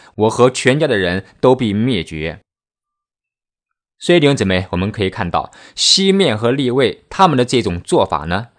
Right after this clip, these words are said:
是聪明灵巧还是诡诈呢？圣经称这件事情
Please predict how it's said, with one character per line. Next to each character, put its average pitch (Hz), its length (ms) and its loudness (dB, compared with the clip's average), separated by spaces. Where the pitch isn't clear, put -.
是 139 160 -2
聪 202 280 0
明 120 460 0
灵 110 340 0
巧 73 460 -8
还 98 380 -2
是 113 160 -4
诡 80 280 -6
诈 123 220 0
呢？ 95 200 -8
圣 151 300 4
经 143 400 0
称 160 280 0
这 139 80 0
件 110 140 0
事 117 160 -2
情 85 240 -6